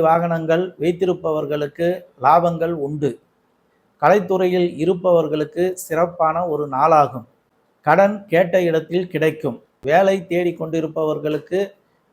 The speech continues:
வேலை கிடைப்பதற்குண்டான வாய்ப்புகள் அமையும். வேலையில் இருப்பவர்களுக்கு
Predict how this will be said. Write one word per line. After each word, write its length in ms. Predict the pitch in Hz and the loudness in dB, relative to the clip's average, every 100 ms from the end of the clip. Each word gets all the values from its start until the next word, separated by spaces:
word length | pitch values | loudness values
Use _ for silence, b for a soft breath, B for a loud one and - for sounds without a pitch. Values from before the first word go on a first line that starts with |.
| - | -2
வேலை 260 | 147 185 196 | 4 4 4
கிடைப்பதற்குண்டான 1080 | 185 165 170 170 160 160 156 151 151 147 139 | 0 -4 -4 -4 -2 -4 -6 -2 0 0 -2
வாய்ப்புகள் 640 | 127 175 175 151 - 170 - 135 | 2 2 0 -8 -2 -2 -2 -6
அமையும். 320 | 147 156 127 - _ _ _ _ _ | -2 -2 -4 -8 _ _ _ _ _
வேலையில் 580 | 135 151 185 196 190 180 147 | 0 4 4 4 0 -2 -2
இருப்பவர்களுக்கு 800 | 170 180 180 170 147 151 143 175 | 0 0 0 0 0 -2 -2 -4